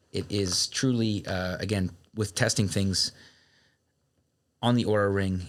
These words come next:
and, uh, getting magnesiums that are available to the body and things that you, you'll need and things that are also aren't going to, uh, react that are in other magnesium products. I find magnesium breakthrough is the bee's knees,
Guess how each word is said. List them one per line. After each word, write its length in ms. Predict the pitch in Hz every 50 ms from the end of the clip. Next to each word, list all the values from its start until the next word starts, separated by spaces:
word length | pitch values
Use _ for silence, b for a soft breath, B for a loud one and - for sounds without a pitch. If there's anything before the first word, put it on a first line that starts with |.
| - - -
and, 400 | - 90 87 87 87 87 87 85 -
uh, 340 | - 90 87 85 87 90 90 - - - - -
getting 220 | 120 123 123 123
magnesiums 600 | 120 113 110 104 101 98 95 95 95 90 90 87
that 120 | 90 92 90
are 200 | 92 95 92 - -
available 500 | 87 90 101 101 104 107 104 98 101 95
to 120 | - - 95
the 80 | 92
body 320 | 80 87 87 90 92 90 90
and 120 | 87 82
things 180 | - 95 92 92
that 120 | 87 -
you, 240 | 101 98 92 85 - -
you'll 180 | 95 101 95
need 360 | 95 98 101 107 113 113 110 B B B B B
and 120 | - 104
things 200 | - 131 147 143 143
that 100 | 131 120
are 60 | 107
also 400 | 110 110 - - 117 107 - - -
aren't 240 | 98 104 - 120
going 240 | 101 101 95 95 90
to, 400 | - - 95 90 92 90 87 82 85 - _
uh, 220 | - 92 85 85 - - -
react 600 | - 98 98 95 95 98 95 - - - - - - - - _ _
that 120 | - 95
are 100 | 92 90
in 120 | 90 90 - -
other 280 | 101 104 104 95 92
magnesium 500 | 95 92 90 90 92 95 92 90 90 82
products. 340 | 80 92 92 90 87 - - -
I 80 | 95
find 260 | 98 - 104 104 95 95
magnesium 540 | 95 95 92 92 95 92 87 90 92 90
breakthrough 460 | 87 95 95 98 95 - - 95 90 85 B B B B B B B B B B B B _ _ _ -
is 420 | 151 143 135 127 113 - - - - _ _ _ _ _ _
the 80 | -
bee's 380 | 104 101 131 135 135 131 113 117
knees, 480 | 113 113 113 107 98 82 - - -